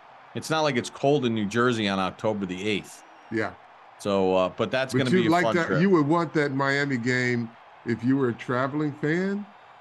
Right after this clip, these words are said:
Speaker 2: probably to fall a little later in the year. Um, and even the fa-, even the players too, 'cause it's gonna be hot. They got that, uh, they got that strategic thing going with,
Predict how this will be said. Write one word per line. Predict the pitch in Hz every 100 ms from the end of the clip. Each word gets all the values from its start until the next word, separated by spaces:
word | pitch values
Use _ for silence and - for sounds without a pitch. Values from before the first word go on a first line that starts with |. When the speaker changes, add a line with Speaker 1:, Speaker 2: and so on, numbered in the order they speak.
| - - -
Speaker 2:
probably | - 214 208 202
to | 151
fall | 147 165 156
a |
little | 135 147 143
later | 147 151 151
in | 151
the | 147
year. | 147 156 175 202 - _ _ _ _ _ -
Um, | 123 123
and | 131 160
even | 202 160
the |
fa-, | 110 143 139
even | 139 135 117
the |
players | 101 131 135 98 -
too, | 127
'cause | 110 104
it's | 101
gonna | 120 113
be | 95 95
hot. | 104 101 -
They | - 107
got | 107 101
that, | 113 101 -
uh, | 104 95 95 95 - _ _ _ _ _ _ _ _ _ _ _ _ _ _ _ _ -
they | 147
got | 135 139
that | 147 131
strategic | - 127 120 156 131 127
thing | 143 139 127
going | 127 127 127
with, | 123 123 120